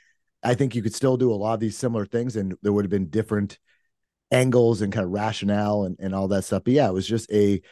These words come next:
you know, this thing of all the main events have to be thirty plus minutes. And sometimes, I mean, a, a fight is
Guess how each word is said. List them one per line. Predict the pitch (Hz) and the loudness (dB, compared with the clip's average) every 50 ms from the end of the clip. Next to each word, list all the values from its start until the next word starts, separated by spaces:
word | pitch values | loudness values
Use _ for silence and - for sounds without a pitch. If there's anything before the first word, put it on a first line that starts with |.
| _ _ _ _ _ - | _ _ _ _ _ -2
you | 107 | 0
know, | 104 | 0
this | 104 104 - | 0 0 2
thing | 127 127 117 107 | 2 2 2 2
of | 98 - - | 0 -2 -2
all | - 113 113 110 | 0 0 0 0
the | 107 | 0
main | 113 110 107 | 0 -2 -2
events | 107 104 107 101 - | -2 -2 -4 -4 -4
have | - 107 98 98 | -4 -4 -4 -6
to | - 87 | -4 -4
be | 98 98 | -4 -4
thirty | 92 - 107 101 98 | -2 -2 -2 -2 -2
plus | 90 - 98 90 - - | -2 -4 -4 -4 -2 0
minutes. | 117 131 131 127 120 - - - - - - | 2 2 4 2 0 -2 -6 -10 -12 -12 -8
And | - 101 101 98 95 95 92 90 92 87 - - - - | -4 -2 0 0 0 0 -2 -2 -4 -6 -6 -10 -14 -12
sometimes, | - - 135 135 147 165 175 175 170 139 | -4 0 0 2 4 4 4 4 4 4
I | 147 131 | 4 4
mean, | 120 117 117 113 - - - - - - _ _ | 6 6 4 4 2 -2 -8 -14 -14 -18 _ _
a, | - 101 110 - - | -6 -6 -6 -4 -6
a | 104 | -8
fight | - - - 117 127 147 143 - | -2 0 2 4 4 4 4 4
is | 113 113 113 107 98 - | 4 4 4 2 0 -6